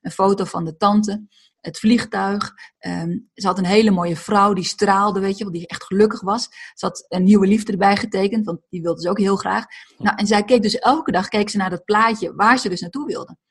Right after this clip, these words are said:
Dus dat hielp haar heel erg om gemotiveerd te zijn. Van als ze dan een terugval had en dat ze dacht van, "Oh, het gaat niet goed. Nu wil ik eigenlijk die zak chips opeten." Keek ze ook weer naar dat plaatje en dacht ze van, "Nee, dit wil ik." En dat hielp haar de hele tijd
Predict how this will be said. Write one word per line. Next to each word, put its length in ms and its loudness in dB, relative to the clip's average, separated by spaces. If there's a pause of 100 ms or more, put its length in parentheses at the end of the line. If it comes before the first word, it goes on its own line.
(120)
Dus 340 -4
dat 40 -2
hielp 300 6
haar 140 4
heel 300 0
erg 220 0
om 200 -2
gemotiveerd 640 0
te 60 -8
zijn. 280 -8
Van 120 -6
als 100 -2
ze 80 -6
dan 240 -8 (180)
een 80 -12
terugval 400 2
had 380 -6
en 160 -8
dat 120 -8
ze 60 -12
dacht 140 -10
van, 240 -4
"Oh, 80 4
het 120 -2
gaat 180 -6
niet 100 -4
goed. 520 -4
Nu 120 4
wil 120 6
ik 80 0
eigenlijk 300 0
die 40 -10 (120)
zak 80 -18
chips 220 -4
opeten." 500 -8 (300)
Keek 220 4
ze 80 0
ook 80 2
weer 140 4
naar 120 0
dat 120 -8
plaatje 280 0
en 60 -6
dacht 120 -6
ze 40 -14
van, 160 -6
"Nee, 380 2
dit 200 -2
wil 160 -4
ik." 400 -12
En 120 0
dat 120 2
hielp 260 2
haar 280 -2
de 80 0
hele 260 2
tijd 340 -6